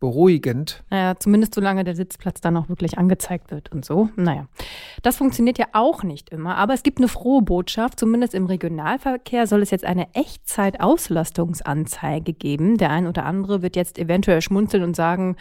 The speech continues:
Speaker 2: die Bahn kriegt doch meist nicht mal die richtige Wagenreihung hin. Wer kennt sie nicht, die bekannte Ansage auf dem Bahnsteig? Beachten Sie die geänderte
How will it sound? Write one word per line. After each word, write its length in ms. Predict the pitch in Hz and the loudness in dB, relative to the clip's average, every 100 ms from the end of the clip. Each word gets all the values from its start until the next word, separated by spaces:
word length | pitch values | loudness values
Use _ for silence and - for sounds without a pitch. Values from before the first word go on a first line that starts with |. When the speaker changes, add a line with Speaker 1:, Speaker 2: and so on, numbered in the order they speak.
| - - - - - | -12 -20 -20 -20 -10
Speaker 2:
die 60 | 170 | -4
Bahn 260 | 156 180 185 | 0 0 -2
kriegt 180 | 185 | -4
doch 120 | 175 170 | -4 -2
meist 260 | 175 170 | -2 -2
nicht 180 | 180 - | -6 -4
mal 140 | 175 | -4
die 240 | 165 185 208 214 | -2 -4 -4 -4
richtige 520 | 190 - 165 147 143 | -6 -6 -8 -8 -8
Wagenreihung 1000 | 139 139 175 226 214 202 208 214 214 214 | -6 -2 0 0 2 2 4 4 4 4
hin. 440 | 185 226 254 262 - - - - - _ - | 2 0 0 -2 -6 -18 -20 -20 -20 _ -14
Wer 400 | 170 196 262 311 - | 0 2 2 0 -4
kennt 220 | - 233 | -4 0
sie 60 | 220 | 2
nicht, 240 | 254 - | 2 0
die 60 | 208 | 0
bekannte 440 | 196 196 208 202 | 0 2 2 2
Ansage 460 | 180 175 175 170 - | 2 2 2 2 0
auf 100 | - | 0
dem 200 | 156 143 | 0 -2
Bahnsteig? 800 | 127 151 175 - 160 139 156 - | -2 -2 -2 -4 -2 -2 -2 -2
Beachten 420 | 170 - - 175 | -2 -2 -2 -2
Sie 220 | 147 143 | 0 0
die 180 | 147 143 | 0 -2
geänderte 720 | - 160 160 160 151 - 233 | -2 0 0 -2 -4 0 0